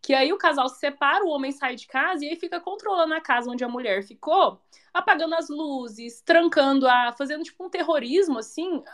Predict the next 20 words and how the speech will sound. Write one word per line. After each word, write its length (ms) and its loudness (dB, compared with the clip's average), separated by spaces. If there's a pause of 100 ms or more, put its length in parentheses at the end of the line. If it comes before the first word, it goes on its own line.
(140)
com 80 6
a 60 6
tecnologia, 680 2
fazendo 300 0
as, 120 2 (120)
as 180 2
luzes 220 -6
piscarem, 1000 2 (300)
é, 100 -2
ativando 440 0
as 140 -10
trancas, 680 -2
tipo, 760 -2 (320)
é, 460 0
fazendo 380 0
abuso 260 -2
psicológico, 880 -2
né? 280 -6
E, 460 -10
enfim, 440 -8